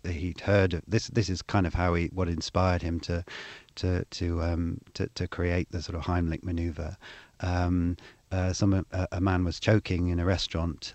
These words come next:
um, and he was so embarrassed about this that he actually got up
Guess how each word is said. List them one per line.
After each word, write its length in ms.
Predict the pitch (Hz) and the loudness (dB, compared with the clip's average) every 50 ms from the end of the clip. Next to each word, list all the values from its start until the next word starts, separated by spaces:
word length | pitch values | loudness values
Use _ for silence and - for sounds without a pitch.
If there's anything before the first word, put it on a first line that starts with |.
| - - - | -16 -12 -6
um, 460 | 92 90 87 87 87 85 85 90 - - - | -2 -2 0 0 0 0 0 -2 -2 -2 -2
and 180 | 98 95 90 87 | -2 0 0 0
he 120 | 92 90 | 0 0
was 140 | 92 87 - | 0 -2 -2
so 200 | - - 117 113 | 0 2 4 4
embarrassed 580 | 101 92 85 92 98 107 107 104 95 - - - | 4 4 4 6 8 8 8 6 4 2 -4 -6
about 300 | 80 85 87 85 - - | -4 -2 -2 -2 -2 -4
this 200 | 90 82 - - | -6 -6 -4 -4
that 160 | - 82 - - | -6 -6 -6 -8
he 240 | - - 92 90 | -6 -4 -2 -2
actually 240 | 92 - - - 98 | -2 -2 -2 -4 -4
got 280 | 82 90 92 87 - - | -2 -2 -2 -2 -2 -4
up 140 | 87 - - | -6 -6 -6